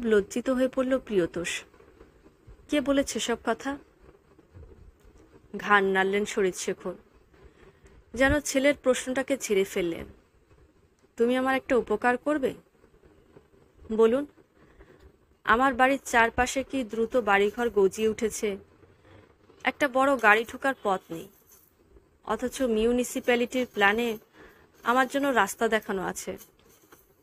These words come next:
আমি ডিসি, মিউনিসিপ্যালিটি সবাইকে চিঠি দিয়েছি, কোনো কাজ হয়নি। এরকম চললে ক্রমশ আমার বাড়িটা বন্দি হয়ে যাবে।" প্রিয়তোষের দিকে মুখ ফেরালেন শরীরশেখর।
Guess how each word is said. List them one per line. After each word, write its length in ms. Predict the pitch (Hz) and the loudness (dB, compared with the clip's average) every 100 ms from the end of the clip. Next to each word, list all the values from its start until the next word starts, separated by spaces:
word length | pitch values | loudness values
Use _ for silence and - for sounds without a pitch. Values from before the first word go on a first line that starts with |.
| _ - | _ -4
আমি 200 | 220 226 | 0 0
ডিসি, 420 | 214 208 - 220 214 | 2 -2 -2 -2 0
মিউনিসিপ্যালিটি 1000 | 208 208 214 220 208 226 208 202 208 214 | 2 4 2 2 -2 0 0 0 -2 -6
সবাইকে 600 | 208 - 180 190 208 220 | -6 -2 2 4 2 0
চিঠি 280 | 226 196 208 | -2 -2 -6
দিয়েছি, 280 | 190 180 - | -2 -2 -2
কোনো 180 | 208 247 247 | -6 -6 -4
কাজ 240 | 214 185 190 | 2 2 0
হয়নি। 300 | 208 180 180 196 _ - - - - - - - - _ - | -6 -6 -8 -18 _ -20 -20 -20 -20 -20 -20 -20 -20 _ 0
এরকম 360 | 208 240 330 311 | 4 4 2 -4
চললে 320 | - 294 294 | -2 -2 0
ক্রমশ 380 | 302 277 262 277 277 | -2 0 0 0 -2
আমার 160 | 285 | -2
বাড়িটা 360 | 226 226 226 254 | 0 0 2 -2
বন্দি 340 | 214 202 196 | 0 -2 -2
হয়ে 200 | 196 190 | -2 -4
যাবে।" 260 | 180 180 101 - _ _ _ _ _ _ _ - _ _ _ _ _ - _ _ | -4 -8 -10 -12 _ _ _ _ _ _ _ -20 _ _ _ _ _ -20 _ _
প্রিয়তোষের 560 | - 226 196 202 - 220 | 0 2 2 -2 -2 -2
দিকে 220 | 190 196 214 | -2 -2 -2
মুখ 180 | 202 175 | -2 -6
ফেরালেন 380 | - 196 190 202 | -6 -2 -2 -2
শরীরশেখর। 640 | 202 190 180 - 190 - 185 | -4 -4 -6 -6 -10 -8 -12